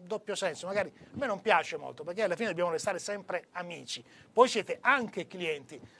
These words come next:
ma se non c'è alla base la stima, il rispetto,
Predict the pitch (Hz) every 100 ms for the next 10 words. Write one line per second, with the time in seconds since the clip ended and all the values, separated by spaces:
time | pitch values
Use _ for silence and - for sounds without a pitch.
0 | _ 208 214 226 226 233 269 240 190 185
1 | 185 180 139 135 147 139 175 196 - -
2 | 160 131 131 135 170 196 - - 165 131
3 | - 160 135